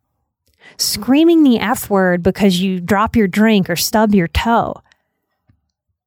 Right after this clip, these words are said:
and releasing that explosive expression is a release. That's very different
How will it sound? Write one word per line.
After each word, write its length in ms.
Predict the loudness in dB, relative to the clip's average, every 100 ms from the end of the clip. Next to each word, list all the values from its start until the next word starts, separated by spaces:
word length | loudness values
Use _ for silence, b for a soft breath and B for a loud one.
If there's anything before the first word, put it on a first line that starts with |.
| _
and 160 | 0 2
releasing 920 | 2 2 2 2 0 -2 -4 -6 -12 _ _ _ -8
that 440 | -4 -2 -2 -6
explosive 800 | -8 -8 -8 -4 0 2 2 0
expression 720 | -2 -4 -4 -4 -2 -6 -8 -14 _ _ _ _ _ _ _ _ _ _ _ _ _ -6
is 140 | -2
a 80 | 0
release. 920 | 0 0 0 0 0 -2 -6 -6 -6 _
That's 240 | -4 -2
very 340 | 0 2 2 0
different 800 | -2 -2 0 0 -2 -2 -4